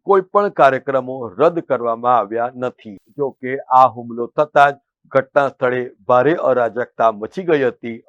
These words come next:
અને અધિકારીઓએ તાત્કાલિક સુરક્ષા વ્યવસ્થાને પણ એલર્ટ કરી દીધી હતી.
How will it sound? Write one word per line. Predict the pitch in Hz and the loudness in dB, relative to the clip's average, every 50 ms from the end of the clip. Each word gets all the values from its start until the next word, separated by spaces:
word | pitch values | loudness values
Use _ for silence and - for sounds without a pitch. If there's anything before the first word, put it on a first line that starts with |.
| 123 | -10
અને | 123 120 117 113 - | -10 -10 -8 -8 -8
અધિકારીઓએ | 107 98 - 117 - - 127 127 131 147 175 185 175 151 123 110 - _ _ _ _ _ _ - | -8 -8 -10 -10 -4 0 0 0 0 2 0 0 0 0 -2 -4 -8 _ _ _ _ _ _ 2
તાત્કાલિક | 156 147 - - - 165 165 185 180 - _ - | 2 2 2 2 2 2 2 2 -2 -6 _ -2
સુરક્ષા | 165 170 165 165 _ 175 170 160 | 0 0 0 0 _ 4 4 4
વ્યવસ્થાને | 139 127 123 131 123 - - 131 123 120 120 117 | 4 2 0 0 0 -2 -4 -6 -4 -4 -6 -10
પણ | - - 131 135 147 160 - - 127 | -6 -4 -4 -2 -2 -4 -4 -4 -2
એલર્ટ | 110 104 110 123 127 _ _ | -2 0 -2 -2 -4 _ _
કરી | - 127 117 113 | -4 -4 -4 -4
દીધી | 107 101 110 104 107 117 117 113 | -8 -12 -14 -12 -8 -6 -4 -4
હતી. | 113 _ - 143 135 117 | -4 _ -8 -8 -8 -8